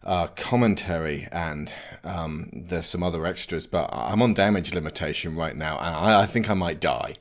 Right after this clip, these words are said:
I think I might die if I have anything more to do with this movie. So we're gonna talk about it as much as we possibly can. We're gonna interpret it,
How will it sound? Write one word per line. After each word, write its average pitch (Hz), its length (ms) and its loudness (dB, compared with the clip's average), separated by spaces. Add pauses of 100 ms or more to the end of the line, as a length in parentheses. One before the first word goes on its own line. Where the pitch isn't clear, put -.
I - 80 0
think 110 240 0
I 101 100 4
might 98 400 2
die 80 380 2 (180)
if 90 200 -2
I 90 100 4
have 87 320 -2
anything 110 460 2
more 87 180 0
to - 120 -6
do 80 180 -2
with 76 100 -4
this 80 220 -4
movie. 76 340 -6 (300)
So 85 280 2
we're 98 220 2
gonna 104 460 4
talk 214 280 4
about 85 320 6
it - 320 2 (200)
as 85 160 -6
much 113 260 6
as 120 100 2
we 110 120 4
possibly 101 500 -2
can. 90 400 0
We're 98 80 2
gonna 92 200 0
interpret 131 580 0
it, 160 200 2